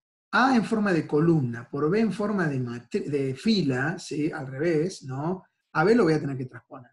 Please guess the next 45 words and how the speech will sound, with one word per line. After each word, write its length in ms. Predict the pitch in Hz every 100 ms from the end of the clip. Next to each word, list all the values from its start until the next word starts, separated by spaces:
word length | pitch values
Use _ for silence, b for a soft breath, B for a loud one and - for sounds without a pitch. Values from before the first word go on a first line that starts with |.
| _
Eso 220 | 180 214
no 80 | 196
lo 140 | 196
hace 200 | 175 -
automáticamente, 800 | 131 123 117 117 131 _ _ _ _
¿no? 300 | 143 175 - _ _
Si 140 | -
yo 120 | 185
no 120 | 233 240
le 100 | 214
advierto 560 | 165 208 180 147 156
eso, 460 | 156 151 202 - - -
fíjense, 400 | 156 147 127 123
como 180 | 131
hicimos 320 | 127 160 156 147
antes, 580 | 151 135 147 180 - _ _ _
al 160 | - 175
único 240 | 247 220
que 80 | 185
transforma 340 | 170 165 185 185
en 80 |
fila 200 | 175 220
es 80 | -
al 160 | 147 131
primero, 580 | 147 175 156 120 117 -
¿sí? 260 | - 139 156
Para 260 | 143 135
que 80 | 135
sea 180 | 147 131
conformable 760 | 135 123 135 135 151 156 160 160
y 60 |
arrojarnos 540 | 131 127 - 139 143 135
como 200 | 135 131
resultado 760 | 135 160 135 151 160 175 185 _ _ _ _ _ _ _
una 220 | - 147 139
matriz, 420 | 135 131 156 185
pero 180 | 175 135
de 80 | 139
orden 260 | 139 135
uno 160 | 139 131
por 140 | 123
uno, 300 | 123 113 -
un, 540 | 135 131 127 127 127 139
un 120 | 135 127
escalar, 380 | - 127 -